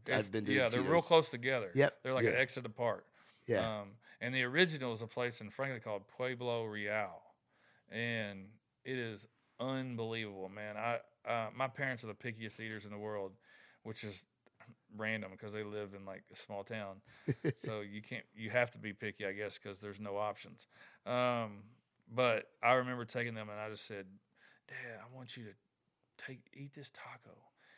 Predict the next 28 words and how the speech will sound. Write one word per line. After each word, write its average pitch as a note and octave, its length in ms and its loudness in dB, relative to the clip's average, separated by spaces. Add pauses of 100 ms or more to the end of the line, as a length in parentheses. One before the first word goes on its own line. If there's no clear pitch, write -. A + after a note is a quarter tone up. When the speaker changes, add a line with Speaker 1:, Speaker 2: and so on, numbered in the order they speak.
(220)
Speaker 1:
and A#2+ 100 -12
I A#2+ 100 -8
want A#2 260 -8
you A#2 80 -10
to A2+ 80 -12
just A#2 320 -8
let B2 420 -6 (400)
the A#2 80 -10
ground A#2 480 -4
beef A2+ 340 -6
marinate G#2+ 640 -8 (340)
in A2+ 100 -6
your G#2+ 120 -6
mouth G2+ 360 -4 (160)
'cause A#2 220 -6
it B2+ 140 -4
is A2+ 300 -6 (260)
so - 400 0
flavorful." A#2 720 -6
Speaker 2:
Yeah. B2+ 200 2 (240)
Speaker 1:
And B2 100 -6
he's D#3 140 -4
just C#3 200 -4
looking C#3+ 200 -6
at G2 100 -8
me A2 100 -10
like, F#2+ 220 -8 (1500)
"Dude, C#3+ 240 -12